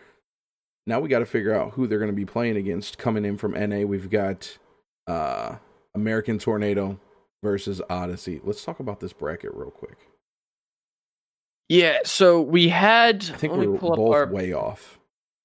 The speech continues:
Speaker 2: Yeah. <laughs> So
Speaker 1: Other, other
Speaker 2: this was
Speaker 1: than, other than the winners finals and the grand finals, this was brutal. <laughs>
Speaker 2: Yeah, I think the one thing in particular that we had mentioned, um, dark mode,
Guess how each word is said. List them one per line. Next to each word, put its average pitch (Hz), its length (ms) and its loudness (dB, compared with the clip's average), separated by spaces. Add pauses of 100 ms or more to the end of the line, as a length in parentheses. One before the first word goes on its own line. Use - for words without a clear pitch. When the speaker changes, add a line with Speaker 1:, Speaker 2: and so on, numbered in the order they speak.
(300)
Speaker 2:
Yeah. 139 300 4
<laughs> - 0 - (400)
So - 160 10
Speaker 1:
Other, - 140 6 (120)
other 170 220 8
Speaker 2:
this 269 160 8
was - 0 -
Speaker 1:
than, 170 320 2 (420)
other 180 280 6
than 165 560 -2
the 120 160 2
winners 135 360 2
finals 156 640 0
and 131 160 2
the 117 60 0
grand 131 360 0
finals, 95 600 -2 (1120)
this 131 180 2
was 113 140 -2
brutal. 95 420 -6 (220)
<laughs> - 80 -8 (540)
Speaker 2:
Yeah, 262 320 6
I 185 140 4
think 269 280 2
the 247 80 8
one 220 240 8
thing 240 140 6
in 214 80 4
particular 208 400 2
that 165 120 8
we 175 80 0
had 185 160 2
mentioned, 165 600 4 (120)
um, 127 520 4 (200)
dark 147 360 6
mode, 120 340 4